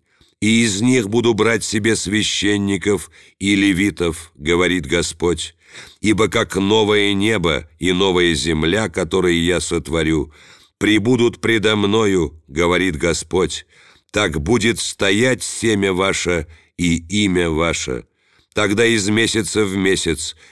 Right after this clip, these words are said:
из субботы в субботу, всякая плоть будет приходить пред лице мое в Иерусалим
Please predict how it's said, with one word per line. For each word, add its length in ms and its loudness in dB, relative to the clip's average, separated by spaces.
из 220 0
субботы 680 0
в 80 -6
субботу, 680 -2
всякая 560 0
плоть 400 2
будет 360 0
приходить 640 -2
пред 240 0
лице 480 0
мое 380 0
в 180 0
Иерусалим 840 0